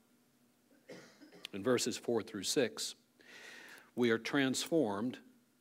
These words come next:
by incredible gift, by God's rich mercy and his great love. We're transformed by that gift of God. That's how we came to that identity. And then finally, it's not just about where we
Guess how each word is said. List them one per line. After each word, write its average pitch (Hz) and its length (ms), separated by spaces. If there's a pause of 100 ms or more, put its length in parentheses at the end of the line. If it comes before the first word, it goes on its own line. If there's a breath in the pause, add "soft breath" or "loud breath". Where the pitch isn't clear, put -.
(840)
by 113 200
incredible 110 500
gift, 101 460 (1040)
by 107 120
God's 98 480 (640)
rich 110 380
mercy 107 460
and 98 140
his - 260 (460)
great 98 260
love. 90 320 (180)
We're 104 120
transformed 113 840
by 98 100
that 90 200
gift - 300
of 87 120
God. - 280 (1200 loud breath)
That's 113 120
how 135 140
we 131 100
came 123 360
to 104 80
that 104 180
identity. 101 540
And 117 120
then 113 120
finally, 110 600 (600 loud breath)
it's - 180
not 123 200
just 127 260
about 120 320
where 120 120
we 110 300